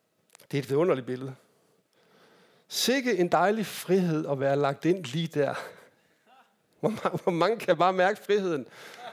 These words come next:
Den er meget vidunderlig. <laughs> Her ligger jeg som en sten. Øh, billedet er jo lidt, lidt fattigt, fordi jeg har taget rigtig mursten, men, men princippet er det samme.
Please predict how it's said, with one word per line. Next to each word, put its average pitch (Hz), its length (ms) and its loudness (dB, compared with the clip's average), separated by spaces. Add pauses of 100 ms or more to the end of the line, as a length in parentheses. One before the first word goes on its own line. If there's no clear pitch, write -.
(1160)
Den 147 80 4
er 151 40 0
meget 190 280 6
vidunderlig. 202 500 6
<laughs> - 1500 -8
Her 240 80 6
ligger 262 260 4
jeg 220 180 4
som - 300 2
en 208 80 -2
sten. 233 420 -4 (840)
Øh, 139 340 4 (1200)
billedet 196 320 6
er 190 60 6
jo 208 80 6
lidt, 196 240 4
lidt 214 200 4
fattigt, 214 380 4
fordi 185 280 -2
jeg 170 80 4
har 160 80 2
taget 165 280 2
rigtig 196 300 2
mursten, 185 560 2
men, 175 280 2
men 165 140 2
princippet 262 600 -2
er 175 100 2
det 160 140 -4
samme. 156 300 -6